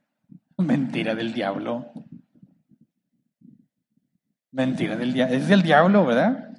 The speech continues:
No es cierto, te dieron el carro, sí, al principio, "¿Quién quiere ray?". Y luego ya, "No, no tengo tiempo".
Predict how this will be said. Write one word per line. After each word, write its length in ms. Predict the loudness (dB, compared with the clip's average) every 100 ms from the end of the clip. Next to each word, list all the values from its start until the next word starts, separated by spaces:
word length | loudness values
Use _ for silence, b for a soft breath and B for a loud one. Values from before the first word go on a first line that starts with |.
| _ _ _ _ _ _ _ _ _ _ -8
No 80 |
es 60 | -6
cierto, 420 | 0 0 2 0
te 80 | 2
dieron 180 | 0 2
el 140 | 2
carro, 340 | 2 2 2 0
sí, 240 | 0 0
al 100 | 0
principio, 360 | 0 -2 -4 0
"¿Quién 140 | 0
quiere 200 | 2 2
ray?". 540 | 4 4 4 2 0
Y 20 | 0
luego 240 | 2 2
ya, 180 | 2 0
"No, 220 | 0 0
no 120 | 0
tengo 200 | -2 -4
tiempo". 380 | -2 -4 -6